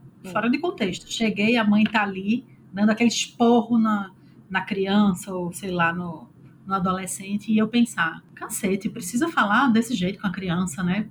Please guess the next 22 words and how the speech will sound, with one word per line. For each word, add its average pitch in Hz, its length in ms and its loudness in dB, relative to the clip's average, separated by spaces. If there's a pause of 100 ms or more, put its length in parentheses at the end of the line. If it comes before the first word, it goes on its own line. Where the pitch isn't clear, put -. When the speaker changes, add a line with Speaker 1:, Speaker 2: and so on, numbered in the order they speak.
(100)
Speaker 2:
Porra, 185 320 -2
né?" 226 260 0 (180)
É, 190 280 0
já 240 160 4
me 311 100 6
peguei, 214 640 0
né, 202 200 -2
com 240 120 -2
raiva 208 840 2
de 196 80 -2
olhar 196 420 0
uma 196 160 -6
mulher 190 300 -6
fazendo 185 320 -8
isso, 180 420 -10
e, 165 140 -8
ou 180 260 -4
um, 196 240 -4
um 185 100 -4
homem 185 300 -4
fazendo 180 320 -10
isso. 175 400 -14